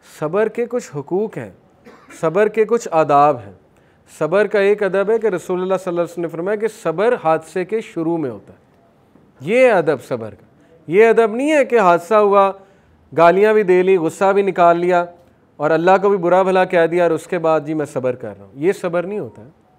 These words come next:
तो सब्र चार चीज़ों में होता है। नंबर वन, इबादत में। इबादत में सब्र कैसे है? जाहिर है कि आपने फजर पे उठना है, उसके लिए सब्र चाहिए।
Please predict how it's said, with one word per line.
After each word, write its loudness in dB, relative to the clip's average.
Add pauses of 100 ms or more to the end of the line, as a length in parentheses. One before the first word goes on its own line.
(520)
तो -4
सब्र 4
चार 4
चीज़ों -2
में 0
होता -4
है। -2
नंबर 0
वन, -2
इबादत 0
में। -6 (100)
इबादत 2
में -2
सब्र -6
कैसे -6
है? -10 (640)
जाहिर -4
है 0
कि -2
आपने 0
फजर -6
पे -6
उठना -4
है, -2
उसके -12
लिए -10
सब्र -16
चाहिए। -20